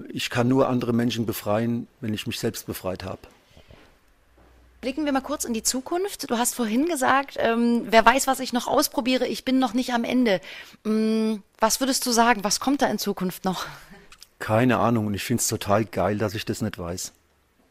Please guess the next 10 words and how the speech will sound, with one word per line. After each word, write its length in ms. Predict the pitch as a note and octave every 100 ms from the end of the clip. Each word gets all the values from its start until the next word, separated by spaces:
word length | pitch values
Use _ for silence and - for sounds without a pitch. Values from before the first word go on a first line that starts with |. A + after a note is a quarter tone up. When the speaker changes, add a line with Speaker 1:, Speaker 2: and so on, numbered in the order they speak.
| _ _ -
Speaker 1:
Ich, 280 | - - -
ich 140 | -
liebe 340 | B2 D#3 D#3+
es, 300 | C#3+ C#3 - - - - - -
wie 280 | G#2+ B2 C#3+
ein 220 | B2 A2+
Blatt 480 | F#2 A2 A2 C3+ -
im 260 | - C#3 A#2+
Wind 380 | D3 E3 - - _ - - _ _ _ _ _ _ _ _
umherzufliegen. 920 | A#2+ A2+ C3+ - C#3 B2+ A#2+ A2 A2